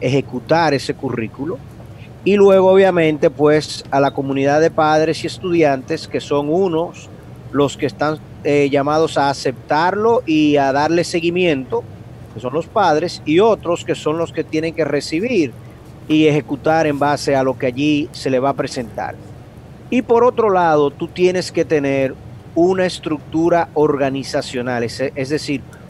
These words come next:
un registro de los alumnos que te permita claramente poder organizar en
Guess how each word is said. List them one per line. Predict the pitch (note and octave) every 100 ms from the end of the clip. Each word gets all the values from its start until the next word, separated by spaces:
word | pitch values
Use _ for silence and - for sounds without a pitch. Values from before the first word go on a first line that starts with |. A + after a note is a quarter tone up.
| -
un | E3 F#3
registro | D3+ D#3+ D3+ - F3+ F#3 - - - A2 G2 - - - - - - -
de | C#3+
los | D#3+ G3 F3+ -
alumnos | F#3 F#3 F#3 E3 D#3 D3+ D3+ -
que | C3+
te | B2+ C3+
permita | C3 C#3 C#3 E3 A#3 - D#3
claramente | B2 D#3 F3 F3 D#3+ D3+ C#3 C3+
poder | C3+ C#3 D#3+
organizar | D#3+ D3+ D3+ D3 C3 - D#3+ C#3 B2+ B2+ - - - -
en | B2+ B2+